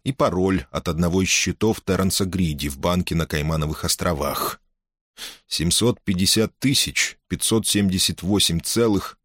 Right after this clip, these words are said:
ноль два сотых доллара на счете. Теперь все это принадлежит ему.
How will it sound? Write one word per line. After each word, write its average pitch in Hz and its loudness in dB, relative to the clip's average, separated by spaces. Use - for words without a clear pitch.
ноль 78 0
два 90 0
сотых 85 -2
доллара 87 2
на 78 -2
счете. - -2
Теперь 156 2
все 143 2
это 131 0
принадлежит 110 0
ему. 85 2